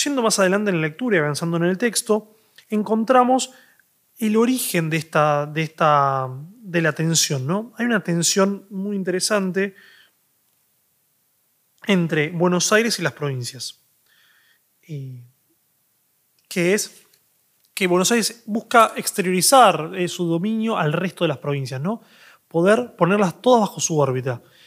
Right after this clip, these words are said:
Esto es muy importante, eh, va, creemos desde el equipo de, del Camino de Mansilla,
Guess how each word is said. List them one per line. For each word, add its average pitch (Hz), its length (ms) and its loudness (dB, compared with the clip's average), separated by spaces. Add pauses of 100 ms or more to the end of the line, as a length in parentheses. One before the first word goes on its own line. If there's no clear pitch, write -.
(120)
Esto - 180 0
es 196 40 4
muy 214 160 4
importante, 160 800 2 (560)
eh, 139 460 -8 (120)
va, 156 140 4
creemos 160 400 -2
desde 135 120 -6
el 135 80 -8
equipo 151 280 -4
de, 117 240 -8 (200)
del 131 180 -14
Camino 135 220 -8
de 143 40 -4
Mansilla, 175 440 0